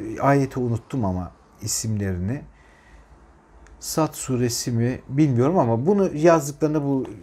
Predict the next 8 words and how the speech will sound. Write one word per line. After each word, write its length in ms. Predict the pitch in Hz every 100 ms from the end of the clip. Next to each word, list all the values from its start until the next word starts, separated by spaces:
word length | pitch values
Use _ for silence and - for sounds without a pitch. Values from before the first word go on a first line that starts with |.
| -
hatırlayacaklar 720 | - - 170 151 135 123 127 107
zaten. 400 | 95 87 - 87 - - - - _ _ -
Biz 180 | 233 -
Süleyman'ın 680 | - 185 185 180 185 202
emrine 440 | 175 127 98 98 120 - _ _ _ _ _ _ _ _ _ _ _ _ _ -
ne 160 | 175
verdik 340 | 175 123 95 -
hocam? 240 | 98 156